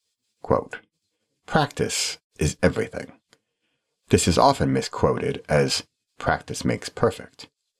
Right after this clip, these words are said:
Unquote. Harry Ander. If you're waiting around for perfection, take a seat and brew some tea. It's gonna be a while.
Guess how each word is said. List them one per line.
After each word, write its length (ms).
Unquote. 540
Harry 300
Ander. 480
If 120
you're 100
waiting 300
around 360
for 140
perfection, 720
take 200
a 40
seat 380
and 160
brew 220
some 260
tea. 540
It's 160
gonna 200
be 120
a 60
while. 380